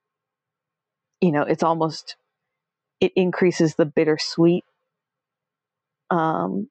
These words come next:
aspect of it, because it's like, okay, you know, this, this whole storyline happened, and then, you know, a, oh gosh, what is it? Now it's five years later, isn't it? Um,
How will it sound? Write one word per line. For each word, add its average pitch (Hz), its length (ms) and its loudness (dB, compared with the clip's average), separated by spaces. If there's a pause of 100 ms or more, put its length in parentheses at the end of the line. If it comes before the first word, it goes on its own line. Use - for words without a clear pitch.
aspect 190 480 -2
of 233 160 0
it, 247 180 2 (1200)
because 170 540 2
it's - 180 -2
like, 165 320 -2
okay, 202 500 0 (200)
you 185 160 4
know, 156 240 2
this, - 420 -4 (540)
this 185 180 0
whole 170 140 0
storyline 170 720 0
happened, 156 800 -2 (680)
and 160 260 0
then, 151 580 0 (160)
you 160 140 2
know, 147 300 0
a, 156 200 0 (300)
oh 147 500 -2
gosh, - 380 -4
what - 100 -12
is - 180 -6
it? - 120 -12 (460)
Now 175 160 0
it's 214 120 -4
five 165 300 -4
years 151 240 -2
later, 160 300 0
isn't 165 220 -2
it? 156 140 -4 (760)
Um, 160 640 -2